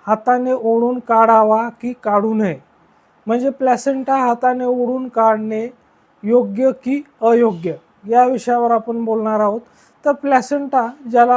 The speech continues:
आपण मराठीमध्ये जार म्हणतो, तर वासराच्या जन्मानंतर जी जार बाहेर येते, तर ती किती वेळात पडायला पाहिजे, तिचा गळून पडण्याचा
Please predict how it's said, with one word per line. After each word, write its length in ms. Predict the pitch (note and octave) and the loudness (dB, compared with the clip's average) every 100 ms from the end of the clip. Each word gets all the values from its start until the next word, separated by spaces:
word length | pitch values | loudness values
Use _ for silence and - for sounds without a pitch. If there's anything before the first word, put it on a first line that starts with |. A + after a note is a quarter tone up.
| B3 | 2
आपण 260 | A#3+ B3 A#3+ | 0 -4 -4
मराठीमध्ये 880 | A#3+ A#3+ A#3 A3+ A#3 A#3+ G#3 A#3+ C#4+ _ _ _ _ F#3+ | -2 0 0 -2 -4 -4 -2 -2 -4 _ _ _ _ -6
जार 300 | G3 A#3 A#3+ | 2 4 4
म्हणतो, 480 | A#3 G#3+ E3+ D#3+ C#3+ _ _ _ _ _ _ _ _ _ - _ - | 0 -2 -2 -6 -6 _ _ _ _ _ _ _ _ _ -20 _ -6
तर 100 | B3+ | 0
वासराच्या 720 | C4 A#3 A3 C4 B3+ C#4 C4+ | 2 2 0 -2 0 0 0
जन्मानंतर 840 | C#4 B3 A#3 A#3+ B3 B3 A#3+ A3+ G#3+ B3 _ _ _ _ _ _ - | 0 0 0 -2 -2 -2 -2 0 0 -2 _ _ _ _ _ _ -10
जी 140 | A3 | -6
जार 360 | G3 G#3+ A#3 B3 | -2 2 4 2
बाहेर 400 | A#3 A3 A#3 A#3+ | 2 2 4 4
येते, 260 | A#3 A3 D#3 - _ _ _ _ _ _ | 2 -2 -6 -10 _ _ _ _ _ _
तर 100 | C4+ | -4
ती 180 | - D4 - | -2 -8 -4
किती 320 | C#4+ - D4+ D#4 | -6 0 2 4
वेळात 300 | C#4+ C4+ C#4 _ | 4 4 2 _
पडायला 380 | B3 A#3+ A3+ A3+ | 4 6 6 2
पाहिजे, 420 | A3 G#3+ G#3 G#3+ G#3+ | 2 0 0 -2 -4
तिचा 260 | A#3+ A3+ A#3+ B3 _ _ _ _ _ _ _ _ _ G#3 | -8 -2 -2 -2 _ _ _ _ _ _ _ _ _ 0
गळून 400 | A3 C4 C#4+ C4 | 2 4 2 0
पडण्याचा 680 | A#3+ A#3 A#3+ A#3 A#3 A#3+ | 0 0 0 0 0 -2